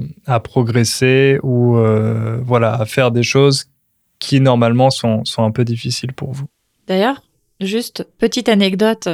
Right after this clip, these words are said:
Speaker 2: <laughs> Une fois, euh, donc, euh, mon copain m'a envoyé, euh, le mot béquille dans un message. Et en fait, c'était pas du tout ce qu'il voulait dire. Il voulait parler d'un tic de langage,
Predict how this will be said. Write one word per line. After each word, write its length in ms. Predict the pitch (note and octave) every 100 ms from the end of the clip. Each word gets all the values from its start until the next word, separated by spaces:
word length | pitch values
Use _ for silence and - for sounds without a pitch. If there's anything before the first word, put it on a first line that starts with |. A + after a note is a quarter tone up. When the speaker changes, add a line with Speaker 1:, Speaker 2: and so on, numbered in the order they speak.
| - - -
Speaker 2:
<laughs> 1200 | E3 G#3 A3 F#3+ G#3 - - D#4+ D#4 C4+ B3 F#3+ -
Une 180 | G3
fois, 460 | F#3+ A3+ A#3 C#4+ D4 C#4+
euh, 600 | F#3+ F3+ F3 E3+ D#3+ E3
donc, 400 | E3 E3 D#3+ F#3
euh, 440 | E3 D#3+ D3 C#3
mon 140 | D#3 F3
copain 420 | F#3 E3 A3 B3+
m'a 120 | G#3+
envoyé, 720 | F#3 F3 F3 F3 G3 G#3+ A#3+ - - - - -
euh, 1120 | E3+ E3 D#3+ E3 E3 E3 E3 E3 E3 E3 - -
le 180 | F3+ F3+
mot 180 | F#3 F#3+
béquille 720 | F3+ G#3+ G3+ G#3+ G#3 G3+ E3+
dans 240 | E3+ E3+
un 60 | E3+
message. 640 | E3+ E3+ F3+ G#3+ A#3+ G#3 G#3 - - - _
Et 140 | E3 E3+
en 100 | E3
fait, 240 | - A3 -
c'était 280 | F#3+ F#3+ F3+
pas 200 | G3+ G#3
du 160 | F#3+
tout 140 | G3 A3
ce 80 |
qu'il 180 | - G3
voulait 220 | F#3 G3
dire. 300 | F3+ F#3 G3+ -
Il 140 | F3 F3
voulait 220 | F3+ F3+
parler 340 | F3+ F#3 G3+ G#3+
d'un 600 | G3 F#3+ F#3 F3+ F3+ E3+ - _
tic 280 | - A#3 G3
de 80 | G3
langage, 580 | A3 G3 F#3+ G#3 A#3+